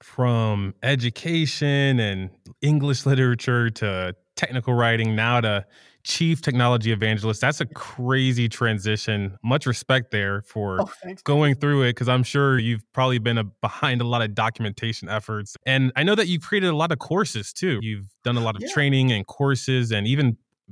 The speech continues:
Speaker 1: been a practitioner. So
Speaker 2: Yeah.
Speaker 1: what kind of questions are companies and individuals asking you now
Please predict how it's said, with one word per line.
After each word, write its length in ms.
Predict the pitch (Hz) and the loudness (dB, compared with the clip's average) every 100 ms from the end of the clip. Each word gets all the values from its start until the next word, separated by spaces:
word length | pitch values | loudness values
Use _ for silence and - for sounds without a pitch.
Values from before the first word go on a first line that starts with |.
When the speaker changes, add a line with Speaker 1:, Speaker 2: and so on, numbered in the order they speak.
| 110 - | -12 -2
Speaker 1:
been 140 | 135 | 0
a 40 | 127 | 2
practitioner. 760 | - 110 - 139 131 113 95 | 0 -4 -2 -4 -2 0 -2
So 340 | - 123 113 107 _ - _ _ - | -2 0 0 -2 _ -20 _ _ -4
Speaker 2:
Yeah. 140 | 127 | 0
Speaker 1:
what 200 | 151 233 | 2 2
kind 220 | 226 233 | 2 2
of 120 | 175 | 2
questions 720 | - - 156 160 139 117 107 - | -2 0 2 2 2 2 2 -2
are 200 | 113 107 - | -2 -2 -6
companies 580 | - 139 147 143 131 117 | -4 -2 2 2 4 4
and 100 | 113 | 2
individuals 540 | 123 123 117 117 107 - | 2 2 2 0 -2 -2
asking 380 | 104 113 - 117 | -2 -2 -2 -2
you 120 | 104 | 0
now 580 | 98 101 104 101 92 | 0 0 2 0 -2